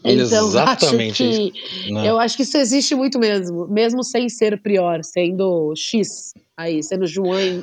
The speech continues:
Speaker 2: É, não,
Speaker 1: Joões
Speaker 2: acho que
Speaker 1: e
Speaker 2: esse,
Speaker 1: et cetera.
Speaker 2: esse, acho que é isso mesmo que você comentou, Carol. É, né, a gente não tá aqui pra julgar casos que estão já acontecendo, né, até porque a justiça tá aí pra isso.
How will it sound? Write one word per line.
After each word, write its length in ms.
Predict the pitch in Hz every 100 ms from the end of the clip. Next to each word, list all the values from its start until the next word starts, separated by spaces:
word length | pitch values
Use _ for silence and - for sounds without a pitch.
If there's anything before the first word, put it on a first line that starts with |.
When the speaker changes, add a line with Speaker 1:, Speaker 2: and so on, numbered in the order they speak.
| 170
Speaker 2:
É, 180 | 214 226
não, 180 | 220
Speaker 1:
Joões 0 |
Speaker 2:
acho 260 | 196 156 170
que 120 | 160
Speaker 1:
e 60 | 151
Speaker 2:
esse, 200 | 151 160
Speaker 1:
et 60 | 160
cetera. 320 | 139 - -
Speaker 2:
esse, 300 | 151 - - _ _ _ -
acho 180 | 147 -
que 60 | 170
é 40 |
isso 140 | 170 180
mesmo 140 | 170
que 80 | 180
você 180 | 170 170
comentou, 380 | 180 185 147
Carol. 300 | 127 107 104
É, 260 | 104 104 104
né, 380 | 110 117 113 113
a 60 | 110
gente 200 | 117 135
não 100 | 131
tá 80 |
aqui 140 | 139 131
pra 140 | 123
julgar 340 | 110 123 113 117
casos 360 | 117 117 117
que 120 | - 110
estão 360 | - 113 143
já 140 | 123 113
acontecendo, 600 | 113 104 104 - 110 147
né, 180 | 107 107
até 140 | -
porque 400 | - 104 - 95 - - - -
a 300 | - 98 98
justiça 400 | 95 98 - 110
tá 100 | 104
aí 100 | 104
pra 200 | 98 131
isso. 580 | 156 120 151 - 110 104